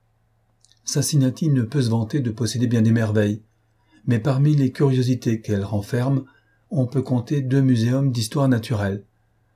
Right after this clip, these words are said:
Celui de monsieur Dorfeuille possède des antiquités indiennes d'un grand intérêt.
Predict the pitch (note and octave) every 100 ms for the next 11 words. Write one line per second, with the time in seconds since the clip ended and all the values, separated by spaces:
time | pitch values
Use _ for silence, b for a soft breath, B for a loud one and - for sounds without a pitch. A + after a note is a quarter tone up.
0 | _ - - G2+ A2 A#2 G2 G2 G2 F#2+
1 | - G#2+ B2 - G2 - A#2 G#2+ G2+ G2+
2 | G#2 - - G#2+ G#2+ G2+ G2 F#2+ G#2 A#2+
3 | A2 A2 G#2+ G#2+ G#2+ A2+ G#2+ G#2 G2